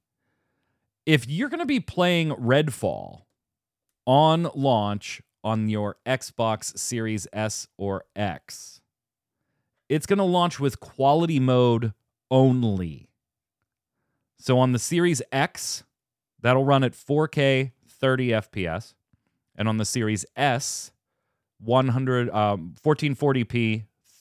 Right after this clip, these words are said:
thirty F P S as well. Sixty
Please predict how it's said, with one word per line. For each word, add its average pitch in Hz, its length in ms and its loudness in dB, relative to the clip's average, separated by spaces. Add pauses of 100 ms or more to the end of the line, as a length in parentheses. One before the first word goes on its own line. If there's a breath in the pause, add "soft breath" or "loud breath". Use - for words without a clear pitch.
(120)
thirty 98 440 0
F 92 240 -10
P 92 160 -8
S 82 200 -10
as 139 160 -12
well. 52 280 -14 (960)
Sixty 180 720 0